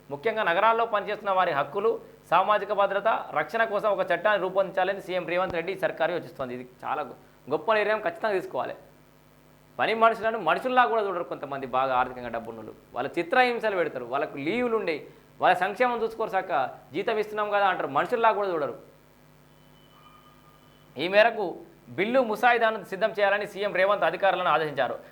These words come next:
రాష్ట్రంలో ప్రత్యేకించి హైదరాబాద్లో పెద్ద సంఖ్యలో పనిచేస్-, ప-, మా పని మనుషులు పనిచేస్తున్నట్టు, పనిచేస్తున్నారు. నగరంలోనే దాదాపు ఐదు లక్షల మంది ఉండగా, జిల్లాల్లోని చిన్న మధ్య తరహా పట్టణాల్లో మరో ఐదు లక్షల మంది వరకు ఉంటారని అంచనా వేస్తున్నారు.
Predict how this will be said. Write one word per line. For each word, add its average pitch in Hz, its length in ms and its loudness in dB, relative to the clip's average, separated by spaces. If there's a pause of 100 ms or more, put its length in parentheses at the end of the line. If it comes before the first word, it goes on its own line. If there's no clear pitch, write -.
(120)
రాష్ట్రంలో - 400 2
ప్రత్యేకించి 202 540 -4
హైదరాబాద్లో 180 540 2
పెద్ద 160 240 -4
సంఖ్యలో 180 320 -2
పనిచేస్-, 170 540 -4 (200)
ప-, 139 200 -2 (420)
మా 139 220 2
పని 160 240 2
మనుషులు 208 320 0
పనిచేస్తున్నట్టు, 180 840 -2 (280)
పనిచేస్తున్నారు. 185 640 0 (260)
నగరంలోనే 233 540 2
దాదాపు 214 460 4
ఐదు 214 160 2
లక్షల 220 240 2
మంది 202 240 -4
ఉండగా, 175 500 0 (260)
జిల్లాల్లోని 233 580 2
చిన్న 220 360 -2
మధ్య 196 220 -2
తరహా 208 340 2
పట్టణాల్లో 196 540 0
మరో 175 240 2
ఐదు 190 140 0
లక్షల 180 220 -2
మంది 175 200 -4
వరకు 180 240 0
ఉంటారని 165 640 -2
అంచనా 147 240 -4
వేస్తున్నారు. 139 640 -6